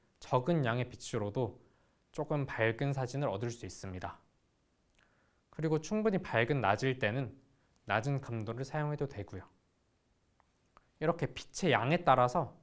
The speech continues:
감도를 선택해서 찍으면 됩니다. 그러면 이런 의문이 들 수도 있어요.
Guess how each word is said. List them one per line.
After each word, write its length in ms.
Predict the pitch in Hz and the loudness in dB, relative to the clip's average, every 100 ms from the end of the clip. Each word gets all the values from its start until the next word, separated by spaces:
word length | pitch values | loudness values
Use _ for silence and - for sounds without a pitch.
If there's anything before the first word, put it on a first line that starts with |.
| _ _ | _ _
감도를 440 | - 120 120 131 131 | -6 -4 0 0 0
선택해서 840 | 131 185 185 196 - 139 175 180 - | -2 -2 -2 -4 -2 0 0 0 -8
찍으면 380 | 156 156 165 | -6 -2 -2
됩니다. 420 | 156 107 95 - - _ _ _ _ _ _ - | -2 -6 -8 -12 -16 _ _ _ _ _ _ -8
그러면 640 | - 143 127 131 123 95 - _ _ - | 0 2 4 2 2 -4 -16 _ _ -8
이런 320 | 170 190 185 | 4 6 6
의문이 480 | 156 175 190 202 185 | 4 4 6 4 0
들 160 | 127 | -2
수도 180 | 117 - | -6 -6
있어요. 360 | 101 - 95 | -8 -6 -8